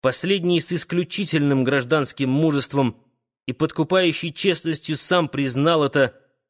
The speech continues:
прося освободить его от должности командующего армией. Заместителем ему я наметил генерала Абрамова, приказав впредь до его прибытия в командование армией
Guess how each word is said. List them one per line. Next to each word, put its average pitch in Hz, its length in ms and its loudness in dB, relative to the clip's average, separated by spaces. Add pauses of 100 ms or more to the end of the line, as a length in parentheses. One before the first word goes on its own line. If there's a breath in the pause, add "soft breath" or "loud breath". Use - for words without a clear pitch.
прося 117 380 2
освободить 135 680 0
его 135 200 2
от 113 200 0
должности 131 540 0
командующего 123 920 0
армией. 107 560 0 (1000)
Заместителем 156 800 -2
ему 156 260 2
я 143 160 0
наметил 147 460 0
генерала 139 500 2
Абрамова, 139 560 2 (500)
приказав 151 600 0
впредь 160 480 0
до 139 80 2
его 143 200 4
прибытия 151 540 0
в - 80 -18
командование 143 800 0
армией 156 640 0